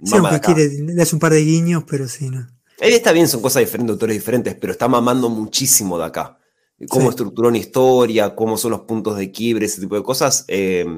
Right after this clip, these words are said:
Speaker 2: Slam Dunk e Ippo son como súper importantes.
Speaker 1: Sí, sí. Bueno, y, y además es como que sigue, sigue, sigue, nos sigue dando alegrías porque tuve la suerte de que ahora hace poco estrenaron acá donde estoy la,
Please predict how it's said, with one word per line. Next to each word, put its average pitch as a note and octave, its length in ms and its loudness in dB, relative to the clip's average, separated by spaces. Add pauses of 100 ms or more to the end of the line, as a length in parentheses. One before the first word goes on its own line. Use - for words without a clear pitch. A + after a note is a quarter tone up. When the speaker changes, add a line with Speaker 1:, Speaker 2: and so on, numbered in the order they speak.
Speaker 2:
Slam C3 220 -2
Dunk C#3 240 0
e A2+ 40 0
Ippo - 440 -6
son G2 260 -8
como F#2 220 -2
súper G#2 280 -2
importantes. F#2 520 -4 (120)
Speaker 1:
Sí, C#3+ 300 -4
sí. C3 240 -10 (540)
Bueno, D#3 200 4 (100)
y, F3+ 220 -2
y D#3 100 4
además D3+ 260 4
es F3+ 100 2
como C#3+ 240 0
que C3 220 -2 (440)
sigue, E3+ 440 0
sigue, D#3 560 0
sigue, D#3+ 400 4 (160)
nos C#3 160 -2
sigue E3 160 4
dando E3 180 4
alegrías D3+ 480 2
porque C#3 360 -6 (280)
tuve D#3 160 4
la C#3+ 80 2
suerte D#3 320 -2
de C#3+ 80 0
que D3+ 60 -2
ahora D3 100 0
hace C#3+ 200 -6
poco D#3 320 -4 (140)
estrenaron D3 560 -2
acá D3 260 0
donde C#3+ 200 0
estoy D#3 300 2
la, C3+ 280 0